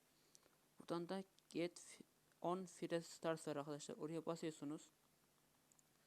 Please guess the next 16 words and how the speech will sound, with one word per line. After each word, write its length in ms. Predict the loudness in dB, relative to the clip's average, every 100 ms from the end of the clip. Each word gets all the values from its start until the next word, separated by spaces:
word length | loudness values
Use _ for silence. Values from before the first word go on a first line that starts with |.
| -20 _ -10
Oka 260 | -2 0
basıyorsunuz. 680 | 0 -2 -2 -2 -4 -4 -8 -20 _ _ _ _ _ _ _ _ _ _ _ -4
Geri, 300 | 0 0 -2 -4
e, 300 | -4 -2 -2 -2
geri 180 | -2 -2
tuşuna 320 | -4 -4 0
basıyorsunuz 400 | 0 0 -4 -6
arkadaşlar. 440 | -6 -4 -4 -4 -4
Geri 240 | -4 -2
geliyorsunuz. 520 | -2 -2 -4 -6 -8 -12 _ _ _ _ _ _ _ _ _ _ _ _ _ _ -12 -4
On 180 | 0 2
beş 180 | 2
jeton 280 | 2 2 2
oldu 180 | 0 0
arkadaşlar. 580 | 0 0 -2 -4 -6 -8 -12 _ _ _ _ -20 -20 -20 -20 -20 _ _ -20 -20 _
Şu 420 | -8 -4 0 0